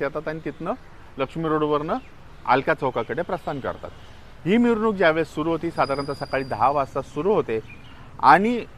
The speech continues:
पाचवा गणपती, मानाचा पाचवा गणपती विसर्जन होण्यात साधारणतः चार ते पाच वाजतात. आणि त्यानंतर इतर मंडळं, अ, संध्याकाळचे जे मंडळं आहेत, जे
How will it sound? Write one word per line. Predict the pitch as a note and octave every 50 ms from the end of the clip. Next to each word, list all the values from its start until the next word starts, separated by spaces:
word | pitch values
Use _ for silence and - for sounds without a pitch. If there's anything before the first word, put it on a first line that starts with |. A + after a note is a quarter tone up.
| - - - - - - - - - - -
पाचवा | E3+ F3 - - - A#3+ B3
गणपती, | G#3+ G#3 G3+ F#3 - - D3 B2+ -
मानाचा | A2+ A2 A#2 B2 C3+ C#3+ D3 F3
पाचवा | D#3 - C3 B2 - - F#3 F#3+
गणपती | F3+ E3 E3 D#3 - E3 D#3+ F3 F3
विसर्जन | D3+ C3+ B2+ - D3+ C#3+ C#3+ C#3+
होण्यात | C3 B2 A#2+ A#2 A#2 A#2+ B2 B2 - - - - - -
साधारणतः | - B2+ B2 B2 B2 C3+ C#3+ D#3+ E3+ D#3+ D#3+ D3+ D3 C#3 - - D3 C3+ G2 - - - - - - - - - - - -
चार | D3+ C#3+ D3+ D3+
ते | C#3+ - E3
पाच | C#3 - C3 A#2 -
वाजतात. | - F2+ E2+ - - - C#2 - - - - - - - - - - - - - - - - - - - - - - - - - - - - - - - -
आणि | C3 C3+ D3+ F3 G3+ A3+
त्यानंतर | G3+ - - G3+ G#3+ A3 A3 G#3+ F#3+ - -
इतर | A3+ F3+ F3+ G3 - A3+ A3+ A3
मंडळं, | G#3+ G#3 G3 F#3+ F#3+ F#3 G3+ A3+
अ, | G3+ - - - - D3+ D3 D3 D3+ D3+ D3 D3 C#3+ - -
संध्याकाळचे | F3 E3+ F3+ G3+ G#3+ G3+ G#3 G3+ F#3 G3+ F#3
जे | F3+ F3+
मंडळं | E3+ D3+ C3+ C3+ C3 C3 B2+
आहेत, | A#2 G#2 G#2+ G#2
जे | G#2 G#2 B2+ B2+ B2 A#2+